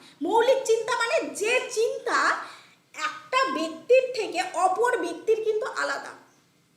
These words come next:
আমার যুক্তি একরকম হবে, আর পাঁচটা শিক্ষার্থীর যুক্তি একরকম হবে, আর পাঁচটা শিক্ষার্থীর যুক-, যুক্তি একরকম হয়, হবে, তাই তো? কারণ তাদের অভিজ্ঞতা, তাদের পূর্ব জ্ঞান, তাদের, আম, আম,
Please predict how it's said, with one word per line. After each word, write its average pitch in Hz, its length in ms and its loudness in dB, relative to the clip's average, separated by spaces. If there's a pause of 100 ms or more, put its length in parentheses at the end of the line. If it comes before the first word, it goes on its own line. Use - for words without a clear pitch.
(440)
আমার 381 500 4
যুক্তি 494 300 8
একরকম 427 580 4
হবে, 427 460 0 (320)
আর 339 260 2
পাঁচটা 453 360 2
শিক্ষার্থীর 427 600 0
যুক্তি 403 280 0
একরকম 392 520 0
হবে, 403 300 0
আর 320 260 2
পাঁচটা 403 320 -2
শিক্ষার্থীর 403 500 -6
যুক-, 370 300 -14
যুক্তি 359 280 -6
একরকম 349 460 -2
হয়, 330 180 -4
হবে, 320 440 -4 (280)
তাই 440 220 4
তো? - 120 4 (240)
কারণ 453 300 4
তাদের 453 260 2 (100)
অভিজ্ঞতা, 381 920 2 (200)
তাদের 339 300 -2 (100)
পূর্ব 403 560 0 (300)
জ্ঞান, 381 400 4 (300)
তাদের, 370 440 -2 (280)
আম, 302 320 -2
আম, - 380 -6